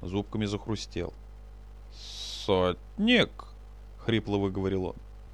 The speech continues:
"варяжское отродье твой сотник. Кого не пощупай из начальства, либо варяг, либо грек. Жизни от них уже нет простому берендею". "Да какой же он варяг?" удивилась Чернава.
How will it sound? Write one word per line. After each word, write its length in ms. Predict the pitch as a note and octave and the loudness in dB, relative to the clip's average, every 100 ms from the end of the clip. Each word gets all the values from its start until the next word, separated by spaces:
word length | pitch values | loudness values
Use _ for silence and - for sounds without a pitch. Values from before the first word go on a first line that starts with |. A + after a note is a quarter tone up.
| - - | -12 -4
"варяжское 840 | F#2+ B2 C#3 E3+ F3 - - G3 | 6 10 10 10 8 4 4 6
отродье 580 | F#3+ G#3 F#3+ F#3 E3+ E3+ | 8 8 10 10 8 4
твой 340 | F3 F#3+ F#3+ | 4 6 6
сотник. 600 | F#3 - G3 D3+ - F2+ - - - - - - | 6 6 8 8 4 -8 -8 -14 -14 -14 -10 8
Кого 240 | B2 D#3 | 10 12
не 140 | F#3+ G3+ | 10 10
пощупай 800 | G#3+ G#3 - - C4 A#3 G#3 | 12 12 10 6 4 6 8
из 100 | E3 | 8
начальства, 760 | E3 F3 - E3 A2+ - - - - - | 8 6 8 6 6 2 -8 -10 -10 -2
либо 340 | G#2+ D#3 G3+ | 0 4 4
варяг, 480 | A3 A#3 B3 D4 F4+ F#4 - - - | 6 10 10 12 8 6 -14 -12 -2
либо 340 | G2+ G2+ F#2+ | 4 4 4
грек. 480 | F#2+ G#2+ C3+ A#3 - - - - - | 4 6 6 4 0 -14 -14 -14 -12
Жизни 640 | A#2 A2 D3 B3 A3 F#3 | -8 0 8 8 8 6
от 200 | F#3 F3 | 6 6
них 240 | F3+ E3+ - | 6 4 4
уже 200 | D3+ E3 | 4 8
нет 180 | D3 A2 | 8 8
простому 640 | C3 C3+ - D3+ B2 A2 | 8 6 6 4 4 4
берендею". 840 | G#2+ A#2+ C3 D#3+ E3+ F3 E2 D2+ - - - - - - - - - - | 2 2 4 4 8 8 8 4 -6 -12 -14 -14 -14 -14 -14 -14 -12 -4
"Да 120 | F2 | 2
какой 360 | A2 - E3+ | 4 6 8
же 120 | G#2+ G2 | 6 4
он 80 | |
варяг?" 360 | F2+ A#2+ C#3+ F2 - - - - | 6 8 8 6 0 -14 -10 -4
удивилась 400 | F#2 F#2+ F2+ F2 | -2 0 0 0
Чернава. 500 | - F#2 F2 E2 | -2 -2 -2 -4